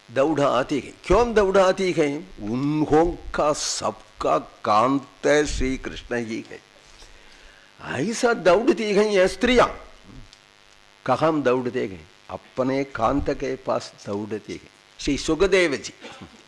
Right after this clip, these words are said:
उसका क्या कहते हैं? यत्र कांतः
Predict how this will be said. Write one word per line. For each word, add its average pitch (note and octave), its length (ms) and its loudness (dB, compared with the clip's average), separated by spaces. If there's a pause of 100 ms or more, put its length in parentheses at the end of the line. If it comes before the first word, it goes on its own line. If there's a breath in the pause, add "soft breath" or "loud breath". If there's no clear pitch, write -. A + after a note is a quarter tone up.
(1160 loud breath)
उसका C3 340 -2
क्या G#2 220 -4
कहते A2 200 -10
हैं? - 140 -20 (720)
यत्र C#3+ 360 -4
कांतः C3+ 920 2